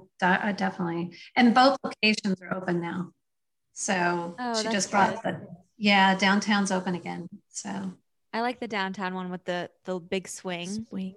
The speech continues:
Speaker 1: Yeah.
Speaker 2: Love
Speaker 1: It's all
Speaker 2: that.
Speaker 1: back. It's all
Speaker 2: Yeah,
Speaker 1: back.
Speaker 2: awesome.
Speaker 3: Which
Speaker 1: So
Speaker 3: location do you like better?
Speaker 1: I like North Hills because it's closer to me, but I love the downtown spot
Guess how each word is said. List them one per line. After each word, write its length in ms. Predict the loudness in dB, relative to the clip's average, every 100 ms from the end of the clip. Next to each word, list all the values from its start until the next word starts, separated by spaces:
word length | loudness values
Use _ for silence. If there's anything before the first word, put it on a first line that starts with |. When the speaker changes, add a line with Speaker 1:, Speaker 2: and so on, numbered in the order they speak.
| -2
Speaker 1:
Yeah. 640 | 2 4 6 4 4 2 -2
Speaker 2:
Love 240 | -6 -4 -2
Speaker 1:
It's 100 | 4
all 180 | 6 8
Speaker 2:
that. 140 | 8
Speaker 1:
back. 320 | 6 2 -8 -20 _ _ _
It's 200 | -10 -2
all 160 | 2 2
Speaker 2:
Yeah, 60 | 4
Speaker 1:
back. 280 | 2 2 -6
Speaker 2:
awesome. 280 | -14 -14 -16 _
Speaker 3:
Which 260 | 2 4 4
Speaker 1:
So 100 | 2
Speaker 3:
location 400 | 4 4 2 0
do 80 |
you 80 | 0
like 160 | 0 0
better? 300 | -4 -4 -6 0
Speaker 1:
I 120 | 4 8
like 220 | 6 8
North 300 | 6 6 4
Hills 360 | 4 6 4 2
because 260 | 0 0
it's 120 | 0 -2
closer 340 | 0 2 4
to 60 | 2
me, 480 | 2 2 0 -2 -6 -18 -20 _ _ _ 0
but 140 | 2
I 60 | 4
love 320 | 6 6 4
the 80 | 2
downtown 640 | 2 2 0 -2 -8 -8 -10 -4
spot 480 | -4 0 2 2